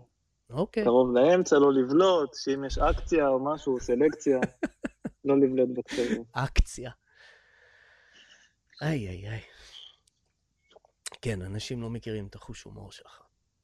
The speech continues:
Speaker 1: אז ככה, אז אני חושב שכשעבדנו ביחד, אז הייתי ב-, יצא בדיוק כשהייתי בסין,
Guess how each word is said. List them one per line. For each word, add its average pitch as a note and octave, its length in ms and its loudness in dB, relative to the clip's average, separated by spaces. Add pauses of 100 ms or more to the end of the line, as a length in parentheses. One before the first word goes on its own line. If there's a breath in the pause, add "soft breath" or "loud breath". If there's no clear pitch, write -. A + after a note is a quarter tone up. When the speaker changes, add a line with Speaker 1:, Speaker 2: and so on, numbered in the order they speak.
(400)
Speaker 1:
אז - 140 -14
ככה, - 320 -10 (320)
אז G#2 300 -12 (1200)
אני C3 140 -4
חושב G#3 360 0
שכשעבדנו G#3+ 1000 -4
ביחד, B2 560 -8
אז A#2 280 -10
הייתי A2+ 380 -6
ב-, G#2+ 260 -8
יצא A#2 340 -6
בדיוק A2+ 340 -10
כשהייתי G#2+ 400 -8
בסין, G2+ 560 -12